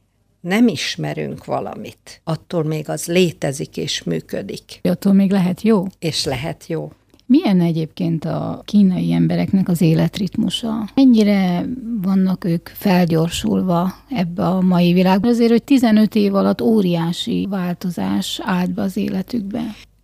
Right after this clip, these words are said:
Speaker 1: Itt azt kell tudnunk, Kína népe nagyon szegényen élt, és ma is a nagy többség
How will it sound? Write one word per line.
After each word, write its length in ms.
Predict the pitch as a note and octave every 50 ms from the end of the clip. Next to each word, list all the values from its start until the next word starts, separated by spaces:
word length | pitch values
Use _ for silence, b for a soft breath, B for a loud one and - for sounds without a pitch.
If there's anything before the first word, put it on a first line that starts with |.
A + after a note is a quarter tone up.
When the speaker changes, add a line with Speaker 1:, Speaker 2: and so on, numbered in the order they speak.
| _ _
Speaker 1:
Itt 220 | - C#4 D4 D4+ - _ -
azt 340 | - C4+ C4+ C4+ - - -
kell 300 | - G#3+ G3 F3+ F3 -
tudnunk, 680 | - F#3+ F#3+ F3+ G3 G3+ G#3 G#3 G#3+ G#3+ A3 A3+ A3 -
Kína 800 | - - - F3+ F3 E3+ E3+ E3 E3 F3 F3+ F3+ G3+ A3+ A#3 - -
népe 800 | - D#3+ E3+ E3+ E3 D#3+ D#3+ D#3 - - E3+ D#3+ F3+ F#3 F3+ - - _ _ -
nagyon 500 | G#3 G#3+ B3 B3+ A#3 - - - C3+ C3
szegényen 840 | - - - - D3 C#3+ C#3+ C#3+ C#3+ C#3 C#3 C#3 D3 D3+ D3+ D3+ D#3 -
élt, 520 | - F3 D#3+ - - - - - _ - -
és 320 | - B2+ D3 D3+ - - - -
ma 300 | D#3 D3+ D#3 D#3+ D#3+ D#3+
is 420 | D#3+ E3 F#3+ A#3 A#3+ - - - -
a 100 | E3+ D3+
nagy 380 | C#3 C#3+ C#3+ D3 D3+ D#3 -
többség 800 | - - F#3+ F#3 - - - - - G#3 G#3 G#3+ A3+ B3 A#3+ -